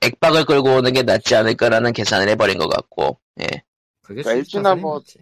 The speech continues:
Speaker 3: 에스케이나 그런 거 모집한다고 몇 번 봤었는데, 문제는 아이폰은 해당이 없더라고.
Speaker 2: 해당이
Speaker 1: 예.
Speaker 2: 없죠. 애초에 관심,
Speaker 1: 아이폰은.
Speaker 2: 애초에, 애초에 처음에 그 마소의 그 있잖아요. 마소의 그 클라우드 서비스 베타 모집할 때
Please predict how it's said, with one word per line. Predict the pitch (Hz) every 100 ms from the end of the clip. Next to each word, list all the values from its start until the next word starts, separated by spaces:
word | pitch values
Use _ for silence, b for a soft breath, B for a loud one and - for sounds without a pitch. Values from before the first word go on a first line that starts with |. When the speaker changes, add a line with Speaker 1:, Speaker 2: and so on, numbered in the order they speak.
| _ 135
Speaker 3:
에스케이나 | 135 _ 196 175 165 151 139 _
그런 | 139 151 165 156
거 | 147 120
모집한다고 | 117 156 156 147 147 135 123
몇 | 117 -
번 | 131
봤었는데, | - - 131 135 135 131 165
문제는 | 117 113 147 170 165
아이폰은 | 113 127 - 151 160 170
해당이 | 170 180 180
없더라고. | _ 220 220 - - _ _ _ _ _ _ -
Speaker 2:
해당이 | 123 175 -
Speaker 1:
예. | 80 156
Speaker 2:
없죠. | 147 - -
애초에 | - 156 147
관심, | - 101 - -
Speaker 1:
아이폰은. | 101 117 165 113 90 85
Speaker 2:
애초에, | 90 139 _ _ _ _ _ _
애초에 | 131 139 - 214 208 202
처음에 | - 233 240 208 185 185 160
그 | 143
마소의 | 113 110 123 180 170
그 | 139 131
있잖아요. | 113 - 117 101 95 101 113 95
마소의 | 92 131 120
그 | - 107
클라우드 | - 180 180 180
서비스 | 139 123 -
베타 | 110 92 139
모집할 | 123 104 95 82 _
때 | 78 95 92 78